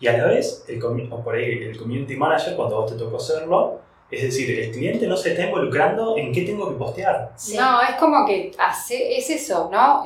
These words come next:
Speaker 3: No, no quieren saber ni lo que estás haciendo, quiere que funcione. Entonces es como, como el, el, el chiste este de, de, de South Park, era, era
Speaker 1: Ah, sí, sí,
Speaker 3: paso
Speaker 1: pa-,
Speaker 3: uno, <laughs> ¿cómo era?
Speaker 1: paso uno, juntamos los calzones,
Speaker 3: Sí.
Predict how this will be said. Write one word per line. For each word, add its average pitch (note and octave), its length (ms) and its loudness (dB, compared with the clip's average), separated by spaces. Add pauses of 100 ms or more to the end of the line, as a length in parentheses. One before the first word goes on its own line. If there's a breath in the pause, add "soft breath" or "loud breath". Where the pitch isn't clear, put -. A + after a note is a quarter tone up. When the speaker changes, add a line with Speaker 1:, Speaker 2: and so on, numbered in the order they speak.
(100)
Speaker 3:
No, B3 220 4 (260)
no C4+ 260 -6
quieren D#4 580 -4
saber A#3 440 4
ni A#3+ 100 -4
lo G3+ 160 0
que - 60 -8
estás - 280 -2
haciendo, F3 540 -6
quiere A#3+ 260 4
que A#3+ 100 0
funcione. E3+ 600 -6 (260 soft breath)
Entonces B3 300 0
es B3+ 40 -2
como, A3+ 420 6 (140)
como G#3 240 -2
el, G3+ 120 2
el, G3+ 240 2
el G3+ 160 -2
chiste A#3 360 0
este A3 220 -4
de, G3 100 2
de, F3+ 720 -6
de G3 80 -10
South G#3+ 320 -6
Park, G3+ 320 2
era, G#3 400 -2 (300)
era G3+ 240 6
Speaker 1:
Ah, G3 40 6
sí, - 220 2
sí, - 140 -2
Speaker 3:
paso A#3+ 340 10 (100)
Speaker 1:
pa-, C#4+ 100 4
Speaker 3:
uno, D4+ 440 2 (140)
<laughs> - 160 -6
¿cómo C4 260 0
era? - 80 6
Speaker 1:
paso - 260 6
uno, - 260 4
juntamos B2+ 460 2
los A#2+ 140 0
calzones, C3 560 0
Speaker 3:
Sí. A3 340 2